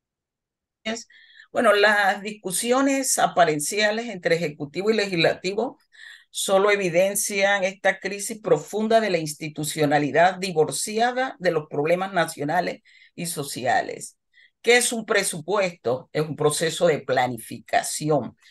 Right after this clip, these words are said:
En el caso del presupuesto nacional en Panamá, de corto plazo, un año, en donde de, ¿qué es lo que se determina? Los ingresos y los gastos que se van a realizar,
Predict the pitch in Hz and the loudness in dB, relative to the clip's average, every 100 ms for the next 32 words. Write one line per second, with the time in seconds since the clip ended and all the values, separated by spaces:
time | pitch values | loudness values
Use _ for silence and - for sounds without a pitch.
0 | - - 147 139 131 - 190 202 214 208 | -20 -2 0 0 0 2 4 4 -2 0
1 | 170 156 123 190 208 202 190 170 160 143 | 0 0 0 -2 -2 -4 -4 -4 -2 2
2 | 190 202 165 - 196 247 240 208 233 349 | 2 2 -2 2 2 2 -2 -4 -4 -6
3 | _ _ _ 156 147 _ 208 214 185 - | _ _ _ -6 -6 _ 0 0 -2 -8
4 | 208 214 _ 151 160 143 - - - _ | -8 -8 _ 2 4 2 -4 -10 -12 _
5 | 214 226 262 - - 139 113 90 95 76 | -2 -2 -6 -8 -2 0 0 -4 -8 -10
6 | - _ _ - _ - 180 180 185 190 | -14 _ _ -20 _ -2 2 2 2 2
7 | 180 185 - - 254 262 254 247 226 226 | 2 0 0 2 2 4 2 2 0 2
8 | 196 180 175 165 220 233 175 156 165 175 | 0 2 2 2 -2 0 0 4 2 2
9 | 170 160 220 294 294 311 330 - _ - | -6 -4 -4 -4 -6 -12 -16 -20 _ -6
10 | 175 147 135 - - - - - - - | 0 0 2 0 0 -10 -16 -16 -16 -20
11 | _ _ - 156 156 147 160 180 185 175 | _ _ -4 -2 2 2 4 4 4 4
12 | 170 143 - 233 269 285 | 4 2 0 4 4 2